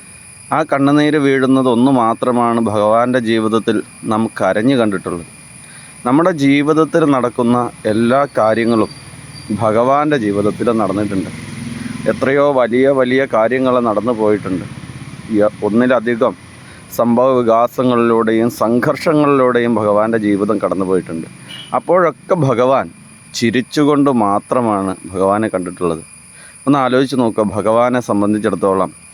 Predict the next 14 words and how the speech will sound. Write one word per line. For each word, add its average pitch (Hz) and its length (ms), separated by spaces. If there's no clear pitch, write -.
ജനിക്കുന്നതിന് 127 720
മുമ്പേ 110 360
ആറ് 120 180
സഹോദരന്മാരെ 113 800
കൊന്നു 110 340
കളഞ്ഞു, 110 360
കളഞ്ഞവനെന്നുള്ള 107 840
ചീത്തപ്പേര് 117 640
കേട്ടവനാണ് 98 480
ഭഗവാൻ. 85 300
പിന്നീട് 135 360
ജനനമുണ്ടായതിന് 131 1000
ശേഷം 110 360
ഒരുപാട് 143 540